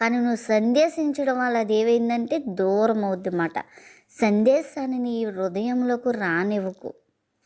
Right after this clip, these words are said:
రానివ్వకుండా దేవుడు నీకు ఇచ్చిన వాగ్దానం నా-, నెరవేరాలంటే, దేవుడు మాట చెప్పని జరగాలంటే, వెంటనే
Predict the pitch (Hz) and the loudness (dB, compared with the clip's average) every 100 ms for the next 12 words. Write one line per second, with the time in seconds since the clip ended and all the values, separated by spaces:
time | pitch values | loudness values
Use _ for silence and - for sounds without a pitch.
0 | _ _ _ _ 180 185 180 220 254 240 | _ _ _ _ -2 -2 0 0 0 0
1 | 247 226 226 202 185 196 - _ - 190 | 0 0 0 -2 -2 -6 -14 _ -4 2
2 | 214 254 285 262 247 214 - 254 226 190 | 6 4 4 -2 -4 -8 -8 -8 -6 -4
3 | 160 180 - 240 233 269 233 214 214 190 | -2 -4 -4 -4 0 2 0 -2 -2 0
4 | 185 196 190 185 175 165 165 160 - - | 2 2 2 2 -2 -4 -6 -8 -16 -20
5 | _ - 190 202 240 269 262 226 196 220 | _ 0 4 6 6 4 2 0 -2 -4
6 | 233 233 233 - 262 220 202 185 190 208 | -8 -10 -12 -6 -6 -4 -4 -2 0 0
7 | 185 175 175 165 160 156 165 - 214 202 | 0 -2 -2 -2 0 -2 -2 -2 -2 -2